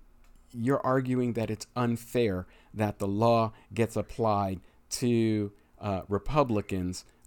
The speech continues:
uh, in, in an unequal fashion than it does to Democrats. Um, I'm sorry. That's the,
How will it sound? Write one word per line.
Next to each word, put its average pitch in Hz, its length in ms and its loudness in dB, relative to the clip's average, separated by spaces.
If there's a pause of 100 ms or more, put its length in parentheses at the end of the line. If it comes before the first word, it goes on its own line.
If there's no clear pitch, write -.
uh, 90 480 0 (280)
in, 104 240 0
in 107 260 2
an 98 260 -2
unequal 131 680 2
fashion 110 640 -2 (260)
than 101 160 0
it 92 160 -2
does 98 440 0 (100)
to 92 240 -4
Democrats. 90 760 -6 (360)
Um, 95 440 -4 (100)
I'm 175 160 -2
sorry. 98 560 -4 (500)
That's 127 420 -4
the, 151 180 -6